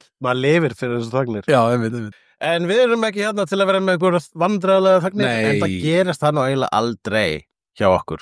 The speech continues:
Speaker 2: Það gerir
Speaker 1: að við séum með vandræðalegar
Speaker 2: Það er
Speaker 1: þagnir.
Speaker 2: ekkert vandræði, allavega ekki þagnir, sko.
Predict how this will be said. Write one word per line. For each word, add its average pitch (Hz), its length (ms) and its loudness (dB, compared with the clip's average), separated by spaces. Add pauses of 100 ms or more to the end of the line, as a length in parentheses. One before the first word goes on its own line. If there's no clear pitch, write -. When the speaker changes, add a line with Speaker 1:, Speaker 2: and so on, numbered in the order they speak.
(120)
Speaker 2:
Það 107 220 0
gerir 95 200 4
Speaker 1:
að 92 100 4
við 90 160 0
séum 92 180 -4
með 82 140 -6
vandræðalegar 80 460 -4
Speaker 2:
Það - 20 -10
er 73 60 -6
Speaker 1:
þagnir. 71 120 -6
Speaker 2:
ekkert - 260 -16
vandræði, - 340 -6
allavega 120 260 4
ekki 127 160 2 (260)
þagnir, - 380 -4
sko. - 160 -6